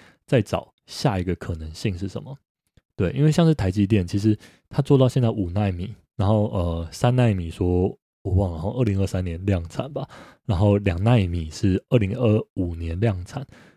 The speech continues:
可是两奈米之后呢，台积电本身也还在找 solution，就是你，你好像很难再创新了。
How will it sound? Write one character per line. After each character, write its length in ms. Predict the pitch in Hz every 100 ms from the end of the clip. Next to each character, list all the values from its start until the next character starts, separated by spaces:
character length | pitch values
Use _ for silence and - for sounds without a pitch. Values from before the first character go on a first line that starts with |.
| _
可 100 | 139
是 60 | 143
两 180 | 107
奈 160 | 104 135
米 120 | 95
之 180 | 82 101
后 240 | - 131
呢， 260 | 107 90 92 - _
台 140 | 117 117
积 120 | 156
电 220 | 170 127 - _
本 180 | 90 82
身 260 | - 113 113
也 60 | 87
还 140 | 82
在 140 | 98
找 140 | 104 80
solution， 640 | - 85 85 85 - 127 -
就 100 | -
是 140 | 160 165 - _ _ _ _ _
你， 180 | 143 -
你 160 | 147
好 140 | 143 110
像 140 | 156
很 280 | 143 - 95
难 180 | 82 82
再 160 | 113 117
创 320 | - 113 85
新 260 | - 85 80
了。 160 | -